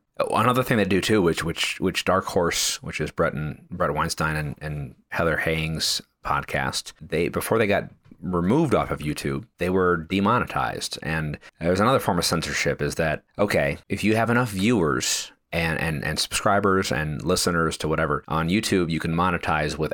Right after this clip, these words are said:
ads. So YouTube will pay you for putting ads on, on your video that has heavy traffic so that people see the ad and advertisers make money that way, right? Well, if you have enough infraction, um, it,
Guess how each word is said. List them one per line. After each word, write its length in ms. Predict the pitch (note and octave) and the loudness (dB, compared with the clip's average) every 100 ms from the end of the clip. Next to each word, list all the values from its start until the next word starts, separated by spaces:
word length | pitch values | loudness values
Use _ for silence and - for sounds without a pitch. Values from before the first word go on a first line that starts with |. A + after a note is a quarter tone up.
| D2+ | -2
ads. 420 | D2 G1+ - - | -2 -2 -4 -6
So 340 | - D#2 D2+ D2 | -2 0 0 -2
YouTube 320 | D#2+ - F2 | -4 -2 -2
will 140 | D3 | -4
pay 260 | - - A#2 | -6 -4 0
you 300 | C3 B2+ A2+ | 2 2 2
for 500 | - E2 E2 D#2+ D#2 - - - | 0 0 2 2 0 -6 -18 -6
putting 280 | - G2 - | 0 0 0
ads 340 | - G#2 G#2 | 0 0 2
on, 160 | F#2+ F#2 | 0 0
on 200 | - F#2 | 0 0
your 180 | F2+ G2+ | 2 2
video 320 | F#2+ F#2+ F2+ | 2 2 4
that 160 | F2 D#2 | 4 2
has 180 | D#2 D#2 | 0 0
heavy 220 | E2+ E2 | 0 0
traffic 500 | - D#2 C#2+ C2+ - | 0 -2 0 -4 -4
so 160 | - C2+ | -2 -2
that 140 | C#2 | -2
people 240 | - E2+ D2 | -4 -4 -2
see 220 | - F#2 | 0 2
the 100 | F#2 | 2
ad 360 | E2 D#2 D2+ - | 2 0 -2 -4
and 340 | D#2+ D#2 D#2 D2+ - | -2 -2 -2 -6 -2
advertisers 720 | E2+ D#2+ F2 E2 D#2+ D#2 - | 0 0 0 0 0 -2 -4
make 300 | - C#2+ D#2 | -4 -4 -2
money 160 | D#2+ D2+ | -2 -2
that 200 | C2 - | 0 -2
way, 140 | G#1+ - | -2 -2
right? 220 | C#2 D#2+ _ | -2 -4 _
Well, 300 | G2 F2 A2+ | 2 2 2
if 180 | E2+ F#2+ | 0 -2
you 380 | F2+ F#2 F#2 F2+ | 0 2 2 2
have 200 | F2+ F2+ | 0 2
enough 180 | F2+ E2+ | 0 -2
infraction, 800 | D#2 - E2 - G2+ G#2+ G#2+ - - | -4 0 0 0 0 0 -2 -10 -6
um, 340 | G#1+ B1+ C#2+ | -2 0 0
it, 160 | E2 | -2